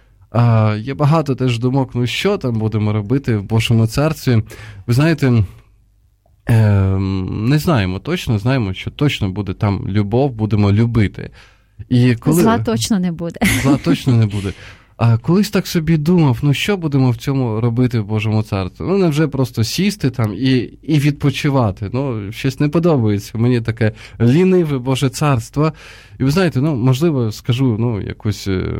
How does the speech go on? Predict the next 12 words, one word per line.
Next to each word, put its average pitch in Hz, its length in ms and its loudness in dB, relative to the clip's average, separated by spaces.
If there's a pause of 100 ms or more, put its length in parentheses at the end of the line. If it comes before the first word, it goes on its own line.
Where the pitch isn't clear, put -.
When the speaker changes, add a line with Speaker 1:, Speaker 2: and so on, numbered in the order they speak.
(160)
Speaker 1:
глупість, 117 800 0
е, 139 380 2
а - 80 -6
можливо, 147 440 2
ні, 131 200 2
не 101 160 0
знаю. 117 380 0 (440)
Е, 104 260 2 (180)
мені 123 320 4
так 131 160 -4
здається, 127 500 0
що, 113 400 -4